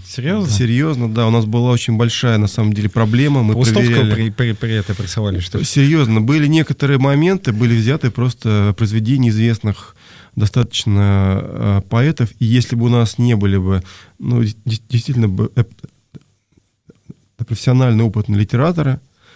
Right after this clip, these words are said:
Speaker 2: то мы бы даже бы и не поняли. Они просто, э, говорили, что, "Слушайте, — говорят, — да, это по стилю, да, это похоже вот на вот это, да". И они просто действительно находили где-то напечатанные раньше, ну, вот опубликованные работы,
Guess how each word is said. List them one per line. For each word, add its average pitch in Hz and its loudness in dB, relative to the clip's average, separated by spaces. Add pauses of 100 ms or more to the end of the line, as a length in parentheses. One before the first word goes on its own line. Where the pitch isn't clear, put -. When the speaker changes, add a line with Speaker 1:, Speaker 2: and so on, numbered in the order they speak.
(260)
Speaker 2:
то 127 0
мы 131 2
бы 127 0
даже 123 2
бы 117 2
и 123 -2
не 123 4
поняли. 113 0
Они 107 2
просто, 117 -6
э, 117 -2
говорили, 117 0
что, 113 -4 (160)
"Слушайте, — 143 -4
говорят, — 95 0
да, 110 2
это 131 -2
по 123 0
стилю, 135 -2
да, 104 -2
это 113 -4
похоже 110 -4
вот 107 -2
на 107 0
вот 107 -2
это, 98 -4
да". 101 -2 (480)
И 113 2
они 123 4
просто 110 -2 (240)
действительно 127 0 (140)
находили 117 2 (180)
где-то 107 -4
напечатанные 98 0
раньше, 101 0
ну, 120 -4 (140)
вот 98 -6
опубликованные 101 0
работы, 123 0